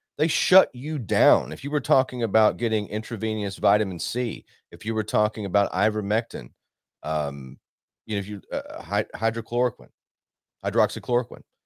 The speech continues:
if you were talking about that, you were shut down.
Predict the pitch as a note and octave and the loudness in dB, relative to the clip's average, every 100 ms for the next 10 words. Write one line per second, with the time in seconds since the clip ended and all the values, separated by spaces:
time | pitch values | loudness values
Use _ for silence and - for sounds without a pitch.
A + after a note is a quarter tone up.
0 | _ F#2 A#2 A#2 C3 A#2 A#2 A2 G#2+ A2 | _ -6 -4 2 2 2 0 2 2 2
1 | A2 F2 D#2 G2 G#2+ G2+ - A#2+ A#2 - | 2 0 -4 -6 -2 -2 0 2 2 2
2 | G#2+ B2 C#2+ - | -2 -2 -2 -8